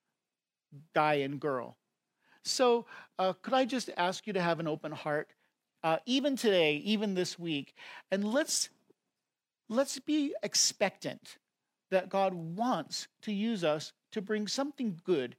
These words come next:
something redeeming, something impacting that people might even remember. Where is it? They might even remember twenty years later.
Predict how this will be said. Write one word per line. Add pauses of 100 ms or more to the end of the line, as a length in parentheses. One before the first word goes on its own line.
(160)
something
redeeming, (200)
something (640)
impacting (1300)
that
people
might
even
remember. (920)
Where
is
it? (1300)
They
might
even
remember
twenty
years
later.